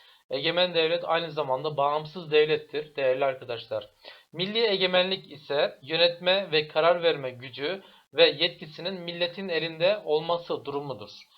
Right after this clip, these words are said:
Bir ülkede milli egemenliğin olması için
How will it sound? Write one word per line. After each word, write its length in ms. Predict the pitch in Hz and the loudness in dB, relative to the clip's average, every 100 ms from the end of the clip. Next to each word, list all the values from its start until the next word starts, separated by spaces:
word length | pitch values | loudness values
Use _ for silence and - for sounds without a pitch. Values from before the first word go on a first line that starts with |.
| - _ | -20 _
Bir 120 | 156 175 | -2 0
ülkede 480 | 185 156 165 175 | 0 0 6 6
milli 300 | 180 170 175 | 6 -4 0
egemenliğin 520 | 180 180 170 156 139 127 | 2 4 2 0 -2 -4
olması 460 | 127 135 151 151 | -6 -4 -4 -4
için 380 | 185 - 185 196 | -8 -4 -6 -6